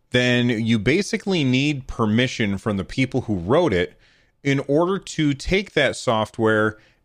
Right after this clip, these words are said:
and sell it. You making a profit from it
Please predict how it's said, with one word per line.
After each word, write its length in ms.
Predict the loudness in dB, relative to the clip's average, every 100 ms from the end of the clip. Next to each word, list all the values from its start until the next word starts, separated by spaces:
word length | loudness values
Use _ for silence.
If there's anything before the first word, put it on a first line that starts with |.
| -2
and 680 | 0 2 2 2 2 0 -4 _ _ _ _ _ _
sell 360 | -18 -2 0 0
it. 300 | -6 -14 -20 _ _ _ _ _ _ _ _
You 680 | 0 2 4 4 2 0 -4
making 580 | -2 2 2 2 0 0
a 80 | 0
profit 680 | -4 -4 0 0 -2 -4 -4
from 320 | -4 -2 -2
it 260 | -6 -10